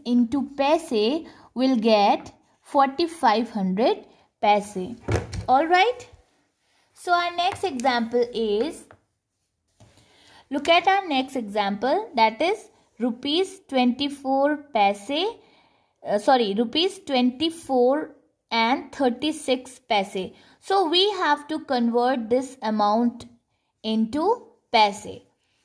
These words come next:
हमको इसे पैसे में कन्वर्ट करना है। After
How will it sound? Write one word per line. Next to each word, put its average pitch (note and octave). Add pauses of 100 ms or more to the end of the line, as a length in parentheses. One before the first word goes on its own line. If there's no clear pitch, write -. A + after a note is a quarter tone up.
हमको B3
इसे D4+ (140)
पैसे B3
में D4
कन्वर्ट A#3
करना G3+ (100)
है। B3 (1200)
After C#4+